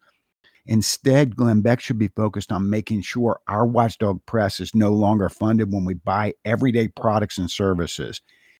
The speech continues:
That would result with our entire electorate getting truth. The assault on truth that Beck is doing nothing to stop would be ended. We, the people, free willingly purchasing our news products in an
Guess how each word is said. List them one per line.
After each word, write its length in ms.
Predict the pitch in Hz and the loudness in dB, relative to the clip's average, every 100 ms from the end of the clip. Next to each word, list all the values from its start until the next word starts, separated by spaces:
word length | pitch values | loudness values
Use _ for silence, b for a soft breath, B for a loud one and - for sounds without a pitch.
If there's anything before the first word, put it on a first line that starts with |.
| - | -4
That 220 | 113 135 | 0 2
would 240 | 143 127 120 | 4 4 4
result 400 | 107 127 117 101 | 2 2 0 0
with 180 | 110 110 | -2 -2
our 200 | 98 92 | 0 0
entire 560 | 87 - 110 131 135 | -2 -4 0 2 4
electorate 560 | 117 104 110 - 101 - | 2 2 0 -2 -8 -4
getting 340 | 113 98 87 - | 0 0 -2 -6
truth. 420 | - 113 92 - - _ _ _ 104 | -4 -2 -2 -4 -12 _ _ _ -2
The 160 | 113 | 0
assault 460 | 101 - 139 123 143 | 0 0 2 4 6
on 140 | 117 | 4
truth 280 | - 143 131 | 2 -2 -2
that 180 | 110 - | -2 -2
Beck 220 | 110 - | 0 0
is 100 | 101 | -2
doing 380 | - 101 95 98 | 0 0 2 2
nothing 320 | 110 - 104 | 0 0 -2
to 80 | 95 | -4
stop 320 | - 104 101 | -4 -4 -2
would 160 | 101 82 | -4 -2
be 220 | 101 - | -4 -4
ended. 480 | 113 104 90 69 - - _ _ _ _ - | -2 0 0 -2 -10 -18 _ _ _ _ 2
We, 220 | 127 170 | 6 6
the 140 | 160 | 6
people, 480 | 156 - 151 - 92 | 4 6 4 4 -2
free 340 | - - 143 | -2 6 6
willingly 600 | 127 104 131 139 139 139 131 | 8 4 4 6 6 4 2
purchasing 760 | - 131 123 110 98 110 98 - | -2 -2 -2 -4 -6 -2 -4 -2
our 220 | 101 120 | 0 2
news 380 | 123 117 127 123 | 4 6 4 4
products 500 | - 107 101 98 - | -2 -2 -2 -2 -4
in 100 | 95 | -4
an 120 | 87 | -4